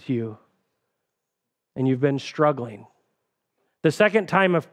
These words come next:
type of trauma is chronic. Chronic tra-, trauma is a long-term response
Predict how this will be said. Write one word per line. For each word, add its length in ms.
type 300
of 120
trauma 400
is 200
chronic. 600
Chronic 440
tra-, 380
trauma 520
is 160
a 80
long-term 800
response 680